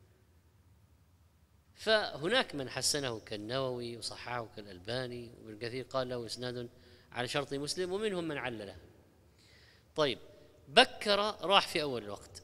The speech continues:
ابتكر أدرك أول الخطبة، ورجحه العراقي في شرح الترمذي، وقيل بكر وابتكر تأكيد، وبه جزم ابن العربي.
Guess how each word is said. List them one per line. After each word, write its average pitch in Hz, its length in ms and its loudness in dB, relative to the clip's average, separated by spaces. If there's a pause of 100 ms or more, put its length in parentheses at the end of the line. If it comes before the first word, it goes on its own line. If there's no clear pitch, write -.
ابتكر 220 600 4 (180)
أدرك 185 360 0
أول 190 340 0
الخطبة، 110 420 -10 (160)
ورجحه 160 520 2
العراقي 165 440 0
في 143 80 -10
شرح 160 220 -6
الترمذي، 98 500 -8 (460)
وقيل 170 400 4
بكر 175 460 0
وابتكر 226 480 0
تأكيد، - 880 -2 (1160)
وبه 196 380 4
جزم 180 260 4
ابن 151 160 -2
العربي. 120 420 2